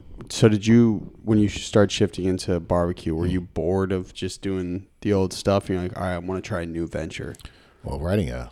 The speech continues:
Speaker 2: writing a menu is like writing a symphony.
Speaker 1: Yeah, I'm
Speaker 2: You know?
Speaker 1: actually totally fascinated how
Speaker 2: So
Speaker 1: you do it.
Speaker 2: so it's, uh, that was, um, you know, s-, it was, it was, you know, always a challenge writing new menus. Um,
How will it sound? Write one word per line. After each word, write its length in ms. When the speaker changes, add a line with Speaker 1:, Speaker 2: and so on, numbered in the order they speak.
Speaker 2:
writing 220
a 60
menu 320
is 120
like 200
writing 240
a 60
symphony. 520
Speaker 1:
Yeah, 240
I'm 60
Speaker 2:
You 80
know? 40
Speaker 1:
actually 200
totally 320
fascinated 480
how 60
Speaker 2:
So 60
Speaker 1:
you 60
do 180
it. 120
Speaker 2:
so 300
it's, 280
uh, 480
that 180
was, 340
um, 520
you 140
know, 80
s-, 160
it 80
was, 220
it 100
was, 120
you 60
know, 80
always 180
a 40
challenge 340
writing 240
new 80
menus. 420
Um, 480